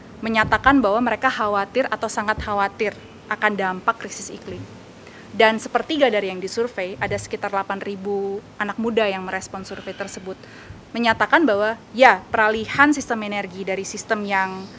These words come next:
berbasiskan energi kotor ini menjadi suatu sistem yang berbasiskan energi terbarukan, itu menjadi kunci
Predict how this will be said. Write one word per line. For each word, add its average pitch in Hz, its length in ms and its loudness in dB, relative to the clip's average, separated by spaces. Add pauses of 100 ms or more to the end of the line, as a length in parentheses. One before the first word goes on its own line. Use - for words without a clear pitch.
berbasiskan 196 640 -4
energi 190 320 -8
kotor 196 320 -6
ini 208 320 -6 (800)
menjadi 196 480 -4 (320)
suatu 214 240 0
sistem 214 320 -2
yang 202 80 -6
berbasiskan 190 480 -4
energi 190 240 -8
terbarukan, 190 640 -6 (320)
itu 269 240 -4
menjadi 254 240 6
kunci 277 480 2